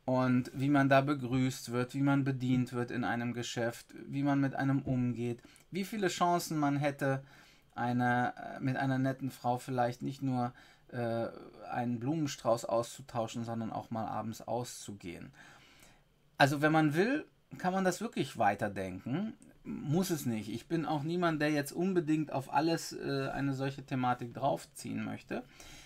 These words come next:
Aber ich finde es nicht schlecht, dass es ein Buch gibt für Kinder, wo man ein, zwei Aufhänger hat, ähm, die man nutzen kann, um darüber nochmal, ähm, nachzudenken gemeinsam oder, oder auch zu sprechen.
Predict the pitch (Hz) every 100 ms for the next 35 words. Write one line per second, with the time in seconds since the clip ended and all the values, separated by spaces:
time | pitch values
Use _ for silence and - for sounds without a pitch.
0 | - - 156 175 262 269 240 240 - -
1 | 160 247 320 - - _ - - - 160
2 | 165 - 156 151 226 - - 233 - -
3 | - - 185 190 214 269 294 _ - -
4 | _ _ - 113 151 202 208 208 - 156
5 | 180 185 - 143 151 156 156 - - 143
6 | 190 - 147 107 107 123 233 - - _
7 | - - 147 147 143 143 143 135 135 151
8 | 147 151 - 147 139 143 139 135 139 135
9 | 135 127 127 127 127 127 123 127 - 127
10 | 120 - 123 - - 160 143 139 135 131
11 | 131 131 127 127 - 117 117 120 120 117
12 | 123 - 127 - 131 160 -